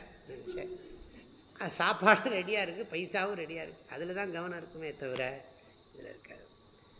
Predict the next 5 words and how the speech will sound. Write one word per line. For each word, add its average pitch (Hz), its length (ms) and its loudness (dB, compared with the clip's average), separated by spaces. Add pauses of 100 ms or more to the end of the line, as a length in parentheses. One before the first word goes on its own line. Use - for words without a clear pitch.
(140)
ஆக 151 260 6
இந்த 151 260 4
பகுதி 170 640 4 (460)
நிறைவு 202 400 10
பெறுகிறது. 131 720 4